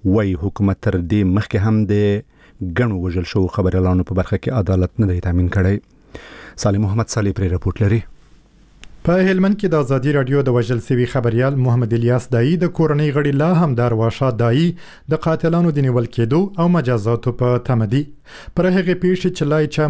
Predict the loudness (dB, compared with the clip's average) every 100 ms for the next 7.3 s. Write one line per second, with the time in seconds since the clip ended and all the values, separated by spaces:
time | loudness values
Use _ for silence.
0 | 0 0 0 0 2 0 2 0 0 2
1 | 0 -2 -2 0 0 0 0 2 2 2
2 | 0 -2 -4 -4 -6 -4 -2 0 2 2
3 | 0 -4 -6 -20 -8 0 0 2 0 2
4 | 0 0 0 0 2 0 0 -6 -4 -2
5 | 0 -2 -4 -2 -2 0 -2 0 -2 -2
6 | -2 -2 0 0 -2 -6 -4 -2 -2 -2
7 | -2 0